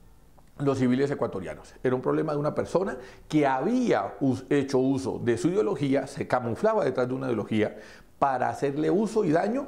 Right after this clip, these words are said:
a unas poblaciones en Colombia. Y en ese sentido el Estado colombiano tenía todo el derecho a defenderse. Y eso fue lo que se acordó. Ese hito histórico marcó lo que su-, futuramente se entenderá como la Operación Jerónimo en Estados Unidos. Ellos atacan un país, que en este caso sería Pakistán,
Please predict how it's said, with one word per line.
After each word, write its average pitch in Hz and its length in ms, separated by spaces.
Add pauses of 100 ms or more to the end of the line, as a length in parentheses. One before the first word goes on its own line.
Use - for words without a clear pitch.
a 226 80
unas 123 220
poblaciones 143 680
en 117 120
Colombia. 95 400 (240)
Y 135 60
en 123 40
ese 139 200
sentido 131 280
el 139 80
Estado 113 260
colombiano 120 360
tenía 120 320
todo 262 200
el 269 80
derecho 262 460
a 113 80
defenderse. 104 640
Y 135 120
eso 156 180
fue 160 140
lo 160 100
que 131 100
se - 80
acordó. 104 320 (320)
Ese 190 260
hito 208 280
histórico 208 500 (200)
marcó 139 500
lo 147 120
que 127 120
su-, 127 120
futuramente 170 640
se 175 120
entenderá 170 520 (220)
como 135 200
la 123 80
Operación 117 340
Jerónimo 135 400
en 113 80
Estados 101 340
Unidos. 95 320 (400)
Ellos 147 520 (440)
atacan 156 460
un 190 100
país, 143 320
que 143 140
en 113 100
este 107 180
caso 123 260
sería 107 260
Pakistán, 175 460